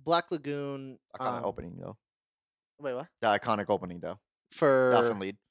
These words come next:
Speaker 1: Oh, yeah.
Speaker 2: Yeah.
Speaker 1: Yeah, I love the opening for Elfen Lied, but that, that's besides <laughs> why. We're just,
Speaker 2: <laughs>
Speaker 1: we're, it's doing what
Speaker 2: Uh,
Speaker 1: happened in real
Speaker 2: <laughs>
Speaker 1: life. <laughs> Um, did they come out in the same year? I think they came out around the same time.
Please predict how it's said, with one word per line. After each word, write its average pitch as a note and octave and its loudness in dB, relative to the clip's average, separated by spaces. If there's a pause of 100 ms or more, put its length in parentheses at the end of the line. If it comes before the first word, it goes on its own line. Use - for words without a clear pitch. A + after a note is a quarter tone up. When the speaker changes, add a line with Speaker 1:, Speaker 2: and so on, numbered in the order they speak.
(220)
Speaker 1:
Oh, C3 2
yeah. A2+ -4
Speaker 2:
Yeah. F#2+ -6
Speaker 1:
Yeah, C#3+ 4
I C#3+ 6
love F#3 8
the D3 2
opening A2+ 0
for G2+ -14
Elfen - -16
Lied, - -20 (100)
but A#2 -10 (420)
that, D#3+ 2
that's E3+ 0
besides E3 6
<laughs> - -
why. - 10
We're D4+ 12
just, - 2
Speaker 2:
<laughs> C4 6
Speaker 1:
we're, A3+ 12 (200)
it's A3+ 10
doing G4 12
what D4+ 12
Speaker 2:
Uh, B3+ 12
Speaker 1:
happened D#4 12
in C#4 12
real C4 12
Speaker 2:
<laughs> A#3 12
Speaker 1:
life. - 8
<laughs> - 6
Um, F#3+ 8 (440)
did G3+ 2
they A4 6
come A4 -2
out G4+ 0
in G#4 -4
the G#4 -6
same G#4+ -8
year? G#4+ -8 (100)
I D3 -4
think B3 -2
they F#3 0
came D#3 -2
out C3+ 4
around B2 0
the A2+ -10
same A2+ -8
time. G2+ -10